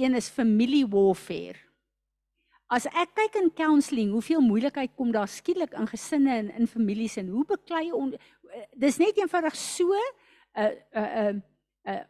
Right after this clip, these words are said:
ontwrigtend as ons kyk na hierdie goeters. Maar ek wil gaan na witchcraft toe. Want vanoggend, ek wens Natasha was hier, het ek vir haar gebid. Ek het hierdie afgelope tyd, het ek begin bid vir mense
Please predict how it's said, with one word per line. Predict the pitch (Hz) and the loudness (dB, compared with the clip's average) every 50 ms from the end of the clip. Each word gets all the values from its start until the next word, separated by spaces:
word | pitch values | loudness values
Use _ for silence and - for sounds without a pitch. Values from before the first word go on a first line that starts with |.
| _ _ | _ _
ontwrigtend | 302 277 - 202 180 254 277 - - - 330 233 190 170 - _ _ _ _ _ _ | 4 4 4 4 2 -2 -2 -2 -4 -4 -2 -2 -2 -4 -8 _ _ _ _ _ _
as | - 208 - | -6 -2 0
ons | 240 208 - - | 0 0 -2 -4
kyk | - 220 208 - | -8 -8 -6 -4
na | 226 196 | -4 -4
hierdie | 180 180 180 180 - | -4 -6 -6 -10 -12
goeters. | - 190 160 _ - - - - - _ _ _ _ _ _ _ _ _ _ _ 214 | -12 -18 -18 _ -20 -20 -20 -20 -20 _ _ _ _ _ _ _ _ _ _ _ -2
Maar | 226 - - 302 349 349 | -2 0 2 0 -2 -2
ek | - - | 0 0
wil | 480 453 | 0 0
gaan | - - - - 294 269 269 294 359 370 - _ _ | 0 0 0 2 2 4 4 4 2 0 -6 _ _
na | 226 226 233 220 | -2 2 2 2
witchcraft | 220 208 240 220 - - - - - 247 196 185 175 165 - - _ | 2 2 -2 -4 -4 -8 -8 -2 -2 0 0 0 0 -2 -6 -12 _
toe. | 185 170 165 202 - _ _ _ _ _ _ _ _ _ _ _ _ _ _ _ _ | -10 -10 -10 -10 -12 _ _ _ _ _ _ _ _ _ _ _ _ _ _ _ _
Want | _ 240 262 285 - | _ 0 0 0 0
vanoggend, | 311 285 - 269 370 370 - 415 294 277 | -2 -2 2 2 0 2 2 2 2 2
ek | 247 214 240 | 0 -2 0
wens | 262 277 302 - 294 | 2 2 2 2 0
Natasha | 262 - - 262 254 214 - 247 220 | -4 -2 -2 -2 -2 0 0 -2 0
was | 208 190 - - | -2 -4 -4 -4
hier, | 202 180 175 175 185 - _ _ _ | -6 -4 -4 -6 -6 -10 _ _ _
het | 208 214 277 | -4 -2 -2
ek | 277 - | -2 -2
vir | 277 226 202 | -2 0 2
haar | 202 220 240 | 2 2 2
gebid. | - 311 247 202 202 190 - _ _ | 2 -2 0 2 0 0 0 _ _
Ek | - 240 | -4 -2
het | 285 277 | 0 0
hierdie | 247 269 311 - - | 0 0 0 0 0
afgelope | - 330 370 - - - 403 415 415 381 - 359 311 - _ - | 0 -2 -4 -4 -4 -2 0 0 0 2 0 -2 -4 -4 _ -4
tyd, | 294 214 175 175 - _ _ _ _ _ _ _ _ _ _ | -2 -2 -2 -4 -10 _ _ _ _ _ _ _ _ _ _
het | 226 254 - | -4 -2 -2
ek | 269 - - | -2 -4 -4
begin | - - - 339 320 269 190 175 | -4 -2 2 4 4 4 2 2
bid | - 349 508 - _ - - - | 0 0 0 -2 _ -14 -6 -4
vir | 403 359 285 233 | -4 0 0 0
mense | 208 208 208 214 226 233 240 277 - - - - 226 226 | 0 0 0 0 2 4 4 4 4 2 -4 -2 -2 0